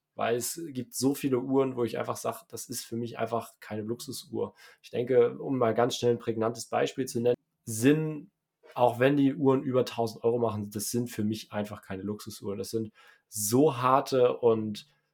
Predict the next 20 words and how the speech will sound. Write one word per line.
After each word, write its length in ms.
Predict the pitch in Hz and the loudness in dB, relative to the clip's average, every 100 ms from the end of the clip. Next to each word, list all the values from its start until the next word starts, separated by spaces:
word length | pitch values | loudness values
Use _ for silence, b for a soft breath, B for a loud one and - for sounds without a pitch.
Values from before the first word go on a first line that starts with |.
| - | -18
funktionale 800 | - 143 135 - 120 117 120 107 | 0 2 2 -2 2 2 2 0
Toolwatches. 680 | - 135 117 110 107 104 | 0 2 4 2 0 -8
Also 200 | 92 104 107 | -8 -8 -8
gerade 280 | 113 123 | -4 -2
mal, 120 | 117 110 | 0 0
wenn 100 | 110 | -2
man 140 | 110 | -2
jetzt 160 | 110 135 | -4 -6
an 140 | 110 | -4
eine 140 | 110 | -2
U 240 | - 143 147 | 0 0 4
eins 380 | 120 127 127 - | 6 6 4 2
denkt, 240 | 110 104 | 0 0
aus 180 | 110 - | -6 -6
U-Boot-Stahl, 840 | 127 120 117 104 - 110 110 107 101 | -6 -2 -2 -2 -4 -2 0 -2 -2
Taucheruhr 680 | 113 117 110 104 110 110 | 0 0 0 -2 0 0
mit 220 | 110 113 - | -2 -8 -10
fünfhundert 500 | - 117 - 110 113 | -8 -8 -4 -4 -4
Meter 220 | 113 113 | -4 -2
Wasserdichtigkeit. 960 | 120 120 113 107 107 - 104 113 110 | -2 -4 -8 -10 -14 -10 -6 -6 -6